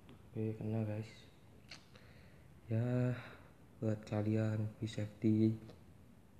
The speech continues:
Eh, kalau keluar rumah jangan lupa pakai masker. Eh, jaga jarak, hindari kerumunan. Eh, eh, kalau udah beraktivitas gitu mandi langsung.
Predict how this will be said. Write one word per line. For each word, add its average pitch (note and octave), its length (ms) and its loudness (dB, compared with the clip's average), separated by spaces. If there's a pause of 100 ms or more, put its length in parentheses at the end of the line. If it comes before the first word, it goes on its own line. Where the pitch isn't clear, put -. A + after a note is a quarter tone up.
(720)
Eh, - 240 -4 (1040)
kalau G#2+ 160 4 (720)
keluar A#2 320 8
rumah A2+ 480 6
jangan A2 240 4
lupa G#2+ 160 -2
pakai G#2+ 240 0
masker. G#2+ 400 0 (2250)
Eh, G#2+ 320 2
jaga G#2+ 240 4
jarak, G#2+ 400 4 (160)
hindari G#2+ 320 0
kerumunan. A2 640 2 (1200)
Eh, G#2+ 380 -4 (920)
eh, G#2+ 240 -4
kalau G#2+ 240 0
udah G#2+ 400 2 (880)
beraktivitas G#2+ 640 0
gitu G#2+ 240 2
mandi G#2+ 340 0
langsung. G#2+ 480 -2